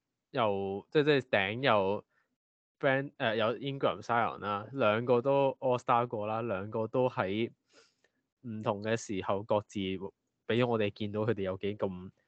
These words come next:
有宰制力啦。咁，誒，當你嘅 support 嘅球員係，即係進-，進攻都 OK 頂尖嘅 McCollum 啦，防守 OK 頂尖嘅 Herb Jones 啦，內線 OK 頂尖嘅 Valanciunas 啦，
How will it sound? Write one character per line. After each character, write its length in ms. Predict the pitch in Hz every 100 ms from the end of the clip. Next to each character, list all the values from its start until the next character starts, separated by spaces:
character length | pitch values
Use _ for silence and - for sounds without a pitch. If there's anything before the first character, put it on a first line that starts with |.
| _ _ _ _ _
有 160 | 95 98
宰 180 | 87 110
制 180 | 107 95
力 60 | -
啦。 220 | 104 110 _ _ _ _ _ _ _ _
咁， 580 | 127 120 160 196 214 214
誒， 640 | 139 131 117 113 113 120 - _ _ _ _ _ _ _ _ _ _
當 180 | 202 202
你 40 | 160
嘅 100 | 135
support 500 | - 131 - 160 - -
嘅 140 | 131
球 240 | 131 101
員 200 | 101 92
係， 380 | 104 123 101 110 -
即 100 | 139
係 40 | -
進-， 180 | - 131 _ - _ _ _ _ _
進 240 | 165 147
攻 180 | 160 170
都 80 | 175
OK 280 | 156 156 151
頂 200 | 113 117
尖 220 | 143 127
嘅 120 | 120
McCollum 440 | 104 98 123 117 98
啦， 180 | 101 113 _ _ _
防 240 | - 120 113
守 200 | 123 135
OK 200 | 135 143
頂 160 | 113 110
尖 120 | 131
嘅 80 | 117
Herb 140 | 117
Jones 320 | - 107 107
啦， 100 | 117 -
內 80 | 120 107
線 260 | 113 123 123
OK 200 | 127 127
頂 180 | 110 113
尖 180 | 117 117
嘅 340 | 113 95 90 - _ _ _
Valanciunas 600 | 120 101 101 117 98 -
啦， 160 | 95